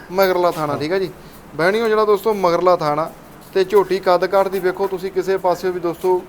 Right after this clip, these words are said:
ਖੁੰਝੀ ਨਹੀਂ ਸੀ ਵੀ ਜੇ ਇੱਕ ਇਹ ਜਿਹੜਾ ਦਾਗ ਨਾ ਹੁੰਦਾ, ਠੀਕ ਆ। ਤੇ ਮੁੱਲੀ ਝੋਟੀ ਸੀ ਦੋਸਤੋ, ਕੋਈ,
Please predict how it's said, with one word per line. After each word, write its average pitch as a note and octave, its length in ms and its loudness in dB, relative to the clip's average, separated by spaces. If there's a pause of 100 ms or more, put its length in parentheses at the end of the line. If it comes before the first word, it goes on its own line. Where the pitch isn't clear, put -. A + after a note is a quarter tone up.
(140)
ਖੁੰਝੀ F#3 280 -4
ਨਹੀਂ E3+ 100 -4
ਸੀ E3+ 140 -6
ਵੀ F#3 140 -6
ਜੇ F#3 340 0
ਇੱਕ F3 160 -6 (260)
ਇਹ F#3 140 2
ਜਿਹੜਾ F3 180 -2
ਦਾਗ D3 320 2
ਨਾ D3+ 100 -4
ਹੁੰਦਾ, C#3+ 200 -4
ਠੀਕ E3 200 -8
ਆ। F3 60 -6 (460)
ਤੇ F3 320 -4 (800)
ਮੁੱਲੀ F#3 320 -4
ਝੋਟੀ F#3 280 -4
ਸੀ D#3+ 100 -12
ਦੋਸਤੋ, F3 280 -4
ਕੋਈ, F#3+ 380 -4